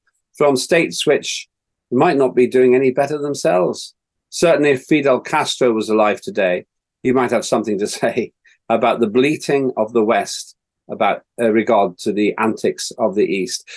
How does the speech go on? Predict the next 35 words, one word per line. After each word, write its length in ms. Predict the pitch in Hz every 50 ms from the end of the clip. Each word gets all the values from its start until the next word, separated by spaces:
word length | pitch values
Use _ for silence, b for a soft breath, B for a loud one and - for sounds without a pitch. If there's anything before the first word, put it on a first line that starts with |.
| B B
I'll 100 | 151 165
leave 140 | 190 233 233
you 140 | 233 208 170
to 100 | 202 185
make 200 | 180 160 135 135
those 220 | 165 156 139 -
judgments 460 | - 156 147 127 - 143 131 120 -
for 80 | - 143
yourself 400 | 131 123 - - 131 120 - -
as 120 | 123 107
well. 220 | 120 127 143 170 - B B B B
Uh, 140 | 135 135 -
I 80 | 131 143
wonder 440 | 139 139 160 160 156 135 143 139 131
what 440 | 123 120 120 123 131 139 143 135 - _ - - - _
you 260 | - 120 127 131 127 120
might 240 | 123 120 120 -
want 160 | 113 120 117 107
to 80 | - 113
say 240 | - - 120 110
about 280 | 107 104 110 101 92 -
that. 240 | 113 117 131 - - - B B B B B -
Uh, 260 | - 123 123 123 107 -
do 260 | 120 - 147 143 131
get 160 | 147 139 107
in 80 | 123 120
touch. 280 | - 147 139 - - -
Go 140 | 143 143
to 240 | 135 - 139 135 123
T 140 | 123 - 147
N 120 | 131 127
T 320 | 127 - 147 143 139 135 -
radio 240 | 120 127 127 127 127
dot 160 | 120 135 120
live. 280 | 127 127 131 151 151